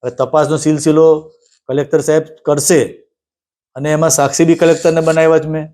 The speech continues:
કારણ કે કલેક્ટર બી જાણે છે આ વાતથી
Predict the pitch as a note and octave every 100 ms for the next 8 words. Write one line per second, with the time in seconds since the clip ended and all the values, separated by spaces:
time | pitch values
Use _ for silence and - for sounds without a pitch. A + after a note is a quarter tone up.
0 | _ _ _ _ _ - B2+ B2+ C#3 D#3+
1 | F#3+ F#3 F#3+ F3+ F3+ E3+ E3+ D#3+ D#3 -
2 | D#3